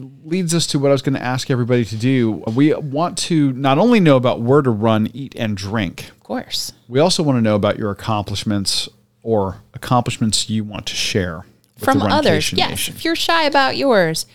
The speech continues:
Speaker 2: shout out someone else you know in the Runcation Nation that needs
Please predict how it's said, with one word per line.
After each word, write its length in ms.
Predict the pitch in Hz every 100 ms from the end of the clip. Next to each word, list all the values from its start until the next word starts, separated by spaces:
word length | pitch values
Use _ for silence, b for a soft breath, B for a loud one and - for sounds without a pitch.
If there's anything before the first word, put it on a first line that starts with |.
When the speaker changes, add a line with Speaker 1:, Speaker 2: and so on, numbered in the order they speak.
| -
Speaker 2:
shout 300 | - 285 311
out 200 | 277 269
someone 360 | 269 269 247 226
else 320 | 226 226 -
you 120 | 208
know 420 | 202 190 202 208 B B B -
in 140 | 185
the 40 | 170
Runcation 580 | 170 185 - 180 - 151
Nation 360 | 156 156 196
that 160 | 226 247
needs 680 | 185 208 285 320 233 185 -